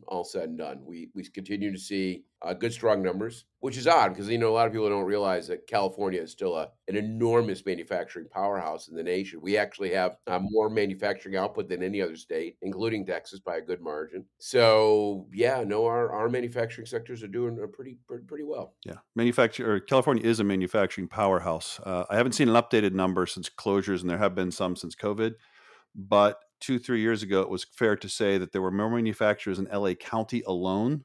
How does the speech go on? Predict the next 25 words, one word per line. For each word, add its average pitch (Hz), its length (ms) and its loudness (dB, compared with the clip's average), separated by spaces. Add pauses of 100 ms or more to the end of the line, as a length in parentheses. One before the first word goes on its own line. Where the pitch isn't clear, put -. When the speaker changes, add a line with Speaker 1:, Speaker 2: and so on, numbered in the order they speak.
(120)
Speaker 2:
than 104 200 4
there 107 120 4
were 107 220 6
in 98 100 2
forty-one 101 600 0
states - 640 -4
statewide. - 520 -6 (320)
Speaker 1:
Yeah, - 180 0
I 139 80 0
buy 101 320 0
that. 90 340 -6
I, 90 60 -6
I - 20 -4
Speaker 2:
Yeah, 92 180 -2
it's, 90 260 0
Speaker 1:
absolutely 87 240 -6
Speaker 2:
it's, 90 80 -8
Speaker 1:
do 92 120 -4
Speaker 2:
it's 85 160 0
Speaker 1:
buy 87 80 -2
that. 117 220 6
Speaker 2:
that, 107 80 0 (160)
it's - 200 -4
Speaker 1:
Yeah. 101 60 -12
Speaker 2:
that 113 260 4